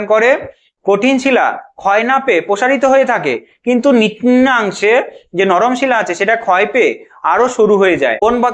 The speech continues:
ক্ষয় দ্বারা? মনে রাখবে, বায়ুর অবঘর্ষ ক্ষয়ের দ্বারা এটা তৈরি হয়। বায়ুর অবঘর্ষ ক্ষয় কি? যে বায়ুতে ভেসে থাকা যে বালি কণা সেইগুলো যখন একসঙ্গে কোনো শিলার ওপর আঘাত করে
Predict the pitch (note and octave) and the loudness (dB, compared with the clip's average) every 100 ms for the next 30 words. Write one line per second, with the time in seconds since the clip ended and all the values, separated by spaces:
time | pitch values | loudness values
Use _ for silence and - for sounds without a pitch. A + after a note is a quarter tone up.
0 | A#3+ A3+ A#3 A#3+ A#3 A3+ A3 A3+ A#3 A#3 | -2 0 2 2 0 0 0 0 0 0
1 | F3 F3+ A#3+ A#3+ F3+ F#3 G3+ A3+ G#3 A3 | 0 0 0 -2 0 0 2 0 0 -2
2 | A3 A3+ G#3 G#3 G3+ F#3+ F#3+ F#3+ F#3 F#3+ | -2 -2 0 0 0 0 0 0 -2 -2
3 | F#3 F3 E3+ B2 G2+ - - - D#3+ F#3 | 0 0 0 -2 -4 -12 -20 -4 -2 2
4 | F3+ F#3 G#3 G#3 A3+ G#3 G3+ A3 - - | 2 2 0 0 -2 0 0 0 -4 -8
5 | - C#4 D#4+ - - - D3+ G#3+ A3+ E3 | -2 0 0 -8 -18 -6 0 0 0 0
6 | D#3 G#3+ A#3+ B3+ G#3 F#3+ G#3+ G#3+ G#3+ A3+ | 0 -2 -2 -2 -2 -4 -2 -2 -2 -2
7 | A3 G3 G3 E3 E3 E3+ A3 A3 G3+ G3+ | 0 0 -2 0 0 0 0 0 0 0
8 | A3 B3 G#3 F3+ F#3 F3+ G#3+ A3+ A#3+ C#4+ | 0 -2 0 0 0 0 2 4 2 0
9 | - - - F3+ F3+ G#3 F3+ F#3 - B3+ | -6 -20 -4 0 0 0 -2 -4 -4 0
10 | C4 B3 D3+ A#2+ - - G#3 A3+ A3 G3+ | 2 2 0 -2 -12 -4 -2 0 0 0
11 | A#3 B3 B3 A3 E3+ F#3 B3 - A3 | 2 2 0 0 0 -2 -4 -2 0